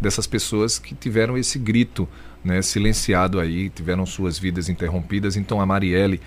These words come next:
né, o Anderson, né, o Amarildo também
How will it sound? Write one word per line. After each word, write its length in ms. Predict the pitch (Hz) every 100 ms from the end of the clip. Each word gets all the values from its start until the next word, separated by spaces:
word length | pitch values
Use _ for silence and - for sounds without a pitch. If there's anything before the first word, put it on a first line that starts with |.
| - - 92
né, 100 | 87
o 180 | 90
Anderson, 680 | 98 110 98 87 - 92 85 - - -
né, 300 | 85 90 90
o 220 | 90 87
Amarildo 640 | 110 139 107 120 123 101 98
também 460 | 90 87 104 104